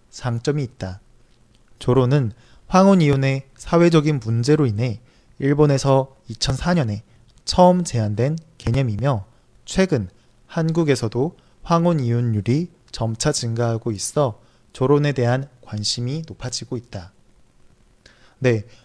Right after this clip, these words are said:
오늘은 조론이라는 것에 대해서 이야기를 해봤습니다. 아, 물론 전 아직 결혼도 안 했고 연인도 없지만, 어, 이런 얘기를 하니까 조금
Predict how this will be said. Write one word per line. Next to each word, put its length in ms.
오늘은 580
조론이라는 680
것에 240
대해서 580
이야기를 420
해봤습니다. 720
아, 100
물론 320
전 360
아직 220
결혼도 480
안 100
했고 420
연인도 320
없지만, 600
어, 180
이런 260
얘기를 280
하니까 320
조금 280